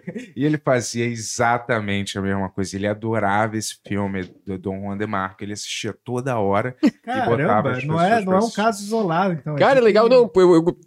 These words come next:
Speaker 3: faz tempo que eu não vejo. Posso tá, pode ser uma memória antiga, sacou? Tipo, aquele negócio que gostei lá atrás.
Speaker 2: É.
Speaker 3: Na época que eu assisti, eu, putz, eu assisti várias
Speaker 2: Não,
Speaker 3: vezes.
Speaker 2: mas
Speaker 1: Ele é um
Speaker 2: existe um
Speaker 1: sedutor,
Speaker 2: grupo
Speaker 1: né?
Speaker 2: de pessoas que viu esse filme mais de uma vez.
Speaker 3: Não, um cara que literalmente acredita que é o Dom Juan.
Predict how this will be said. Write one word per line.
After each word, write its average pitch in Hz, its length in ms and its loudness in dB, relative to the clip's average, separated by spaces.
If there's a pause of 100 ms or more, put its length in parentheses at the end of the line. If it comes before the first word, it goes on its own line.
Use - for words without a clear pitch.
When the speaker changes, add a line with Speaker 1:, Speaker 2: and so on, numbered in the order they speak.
(160)
Speaker 3:
faz 240 200 0
tempo 302 140 2
que - 80 2
eu 254 40 8
não 247 100 8
vejo. 135 240 4
Posso - 260 2
tá, 131 140 4
pode 156 160 2
ser 185 60 4
uma 185 60 4
memória 175 300 6
antiga, 160 320 4
sacou? 135 260 4
Tipo, 123 140 -4
aquele 123 140 2
negócio 139 160 4
que 147 60 -6
gostei 143 360 4
lá 139 80 4
atrás. 131 420 2
Speaker 2:
É. 123 60 -16
Speaker 3:
Na 127 200 2
época 143 160 0
que 170 60 0
eu 160 40 6
assisti, 151 160 -2
eu, 175 120 4
putz, 180 200 -8
eu 135 60 0
assisti 135 180 -6
várias 143 200 2
Speaker 2:
Não, 160 80 2
Speaker 3:
vezes. 139 140 -2
Speaker 2:
mas - 20 -8
Speaker 1:
Ele 139 100 -2
é 135 40 2
um 123 100 -2
Speaker 2:
existe 135 200 -4
um 131 40 -4
Speaker 1:
sedutor, 165 280 -2
Speaker 2:
grupo 180 220 4
Speaker 1:
né? 208 40 -2
Speaker 2:
de 185 80 -8
pessoas 180 380 -4
que 240 160 -10
viu 175 180 -4
esse - 140 -8
filme 185 160 -6
mais 151 300 -4
de 175 60 -8
uma 151 160 -4
vez. 127 120 -8
Speaker 3:
Não, 277 80 6
um 208 40 -2
cara 214 200 4
que 196 240 -2
literalmente 208 480 4
acredita 170 360 0
que 180 80 0
é - 20 4
o 196 60 4
Dom 208 160 6
Juan. 190 280 6